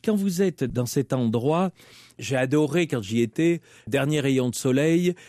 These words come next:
des gens avec un sac à dos qui viennent prendre un petit café, qui viennent prendre un petit dessert. Et puis autrement, les menus et tout, le plat du marché, le lapin de Garenne aux poires,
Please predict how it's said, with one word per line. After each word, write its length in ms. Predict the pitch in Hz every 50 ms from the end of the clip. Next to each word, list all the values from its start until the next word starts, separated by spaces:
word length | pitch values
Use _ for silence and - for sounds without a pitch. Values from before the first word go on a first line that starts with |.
| - _ _
des 120 | - 127 131
gens 180 | 120 135 156 156
avec 260 | 147 135 135 - -
un 80 | 135 120
sac 300 | - - 127 117 - -
à 80 | 123
dos 420 | 117 110 143 147 156 160 170 170 156 -
qui 100 | - 131
viennent 220 | 107 117 127 120
prendre 260 | - - - 131 127
un 60 | 120 113
petit 180 | 104 - - 113
café, 540 | - 127 123 - - - 156 156 160 160
qui 140 | 156 - 135
viennent 220 | 110 117 120 123 110
prendre 260 | - - 131 123 120
un 100 | 113 110
petit 220 | 98 - - 120
dessert. 560 | 113 120 127 123 - - 165 160 165 175 180 175 - - - - - _ -
Et 60 | 123
puis 160 | 110 - 180
autrement, 760 | 190 185 175 - - - 147 151 143 147 151 160 180 196 196 - - - - - _ -
les 180 | 117 127 143
menus 720 | 147 151 151 151 151 156 156 156 165 175 175 175 170 160 135
et 60 | 120
tout, 340 | - _ - 165 180 180 170
le 120 | 156 139
plat 260 | 113 - 135 147 143
du 160 | 123 120 143
marché, 500 | 139 139 139 127 - - - - - 160
le 160 | 160 147 123 113
lapin 380 | 117 123 120 - - 143 143
de 80 | 135 123
Garenne 500 | 120 131 127 117 107 131 135 131 123 123
aux 100 | 123 123
poires, 600 | - - - 139 151 151 156 160 160 160 156